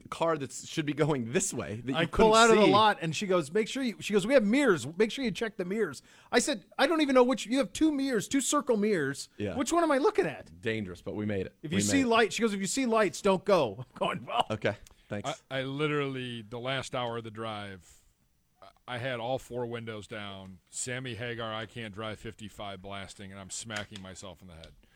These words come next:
Speaker 3: Paul said, he and Baco were coming back earlier in the day.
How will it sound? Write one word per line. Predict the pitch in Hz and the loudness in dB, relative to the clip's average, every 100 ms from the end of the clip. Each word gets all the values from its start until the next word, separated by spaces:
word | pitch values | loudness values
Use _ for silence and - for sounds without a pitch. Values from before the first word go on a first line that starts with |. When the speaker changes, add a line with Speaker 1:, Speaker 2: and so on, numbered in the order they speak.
| _ _ - - | _ _ -6 2
Speaker 3:
Paul | 170 220 | 4 4
said, | - 190 165 143 _ _ 131 - | 2 0 0 -4 _ _ -20 -8
he | 143 185 | -2 -2
and | 123 | 0
Baco | 135 170 190 | 0 0 -2
were | 175 | -4
coming | 180 180 185 | -2 -4 -4
back | 175 185 185 | -4 -6 -6
earlier | 165 175 190 196 | -6 -2 -2 -2
in | 190 | -4
the | |
day. | 190 190 208 | -4 -6 -8